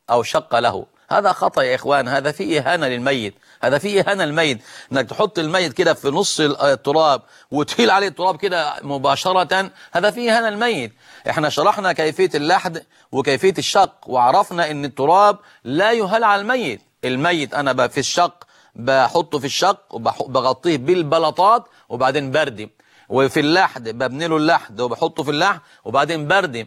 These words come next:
يبقى الردم ما بيكونش مباشرة على الميت. فبعض الطيبين وخاصة الإخوة اللي احنا بنقول عليهم ملتزمين يعني وأهل السنة،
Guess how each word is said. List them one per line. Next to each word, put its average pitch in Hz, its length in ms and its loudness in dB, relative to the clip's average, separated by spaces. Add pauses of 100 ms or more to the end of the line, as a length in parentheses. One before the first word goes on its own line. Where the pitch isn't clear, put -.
يبقى 127 320 -4
الردم 160 360 2
ما 180 80 -6
بيكونش 151 440 -4
مباشرة 135 840 0
على 123 200 0
الميت. 143 520 -4 (300)
فبعض 220 360 2
الطيبين 208 540 2
وخاصة 196 340 0
الإخوة 190 340 -2
اللي 175 140 0
احنا 160 160 -2
بنقول 170 200 0
عليهم 175 160 2
ملتزمين 156 500 -2
يعني 170 240 0
وأهل 151 160 0
السنة، 196 460 -2